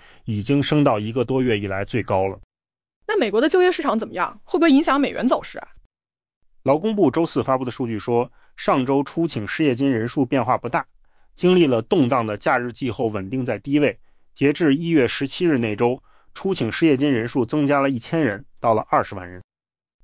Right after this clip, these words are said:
Speaker 2: 那摩根大通的分析师怎么说？
Speaker 1: 摩根大通驻纽约外汇策略师 Pat Locke 说，美国劳动力市场的乐观情绪暂时不会改变他们对美元温和看跌的观点。未来几周，美国政策事件风险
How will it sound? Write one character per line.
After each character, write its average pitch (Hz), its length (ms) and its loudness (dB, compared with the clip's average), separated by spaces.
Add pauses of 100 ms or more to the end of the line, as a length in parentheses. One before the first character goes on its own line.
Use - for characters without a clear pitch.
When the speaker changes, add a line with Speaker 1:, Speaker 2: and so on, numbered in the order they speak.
(180)
Speaker 2:
那 359 80 2
摩 302 160 6
根 339 100 0
大 349 120 4
通 294 120 -4
的 311 60 -2
分 302 140 -2
析 311 100 -2
师 294 160 -6
怎 254 80 -6
么 - 80 -16
说？ - 300 -14 (720)
Speaker 1:
摩 127 120 0
根 180 120 4
大 175 120 4
通 175 220 2
驻 160 220 2
纽 110 160 2
约 123 120 2
外 139 160 2
汇 131 120 -2
策 135 160 -2
略 117 100 2
师 123 220 -2
Pat 139 240 -2
Locke 151 340 0
说， 113 320 -6 (380)
美 113 160 2
国 127 180 2
劳 131 160 4
动 160 100 0
力 156 80 2
市 147 140 -4
场 120 160 -2
的 104 80 0
乐 143 140 2
观 143 140 2
情 117 200 -4
绪 113 220 -2 (280)
暂 156 240 2
时 120 200 0
不 131 120 -4
会 143 160 4
改 101 160 -4
变 110 220 -2
他 131 140 -4
们 123 120 2
对 117 140 0
美 104 180 0
元 101 300 -4
温 151 180 2
和 107 260 -4
看 110 280 -4
跌 104 160 -2
的 120 80 -2
观 135 180 2
点。 120 180 -2 (420)
未 170 120 4
来 143 140 2
几 123 100 -6
周， 131 280 0
美 113 160 -4
国 117 160 0
政 127 200 0
策 117 160 -2
事 - 160 -4
件 123 160 0
风 160 160 0
险 95 220 -4